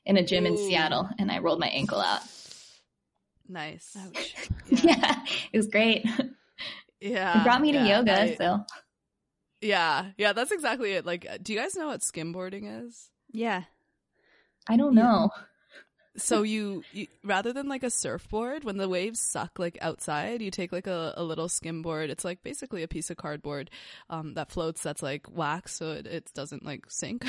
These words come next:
Speaker 2: <laughs> And you hydroplane on the surface of the water. So you run really fast down towards the shore break. Um, you throw down this board, you step on it,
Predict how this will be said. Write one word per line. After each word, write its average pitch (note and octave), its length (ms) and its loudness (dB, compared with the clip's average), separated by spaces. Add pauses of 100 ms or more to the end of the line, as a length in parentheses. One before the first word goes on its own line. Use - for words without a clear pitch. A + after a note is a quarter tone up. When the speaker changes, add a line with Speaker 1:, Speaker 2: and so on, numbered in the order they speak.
(160)
Speaker 2:
<laughs> D4 680 -6
And F#3+ 140 -2
you F3+ 260 -2
hydroplane F#3 640 -4
on C#3 100 -6
the D#3+ 60 -6
surface - 340 -6
of D#3+ 60 -10
the E3 80 -4
water. G3+ 520 -4
So - 140 -8
you E3+ 120 -4
run E3+ 180 -4
really E3 200 -4
fast C#3+ 440 -4
down D#3+ 280 -4
towards D3 420 -8
the D#3 480 -6 (380)
shore F3 260 -6
break. C4 340 -12 (380)
Um, E3 260 -6
you F3 100 -6
throw E3+ 200 -2
down E3 200 -2
this E3 140 -8
board, D#3+ 320 -4
you E3+ 80 -8
step - 320 -4
on D#3+ 220 -4
it, F#3 180 -8